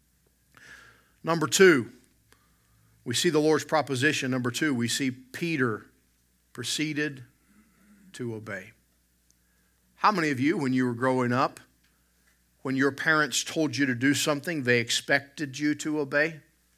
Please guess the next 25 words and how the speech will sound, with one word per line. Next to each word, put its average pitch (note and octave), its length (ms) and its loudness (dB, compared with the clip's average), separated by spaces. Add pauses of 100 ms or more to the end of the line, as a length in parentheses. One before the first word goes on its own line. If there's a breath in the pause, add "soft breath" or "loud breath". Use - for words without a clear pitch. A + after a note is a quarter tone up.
(1300)
Brother B2 120 -8
Bonnie, C#3 300 0
I C3+ 80 4
see B2+ 220 -4
that A2+ 180 -2
hand. B2 320 -4
I B2 40 -4
know B2+ 140 -4
your A2+ 200 -4
dad. B2 400 -2 (880 soft breath)
I D3 40 -2
have C3+ 60 2
a C3 80 -2
feeling D3 460 0
whenever C3 300 0
Brother B2+ 200 -2
Bonnie's C3+ 400 0
dad C3+ 400 4
told C3+ 240 -6
Bonnie C3 380 0
to G#2 240 -8 (840)
take C#3+ 220 0
out B2+ 200 2
the - 60 -20
trash, - 720 -2